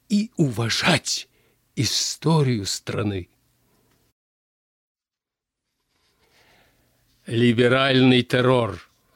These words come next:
Всё пенку снимали, о пенке мечтали, но жизнь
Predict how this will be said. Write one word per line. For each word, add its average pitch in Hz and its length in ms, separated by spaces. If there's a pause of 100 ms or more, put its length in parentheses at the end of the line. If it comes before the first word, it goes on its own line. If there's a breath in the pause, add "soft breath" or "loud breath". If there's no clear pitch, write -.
(3250)
Всё - 460
пенку 143 580
снимали, 107 840 (1040)
о - 160
пенке 165 760
мечтали, 135 1040 (360 soft breath)
но 185 180
жизнь 180 800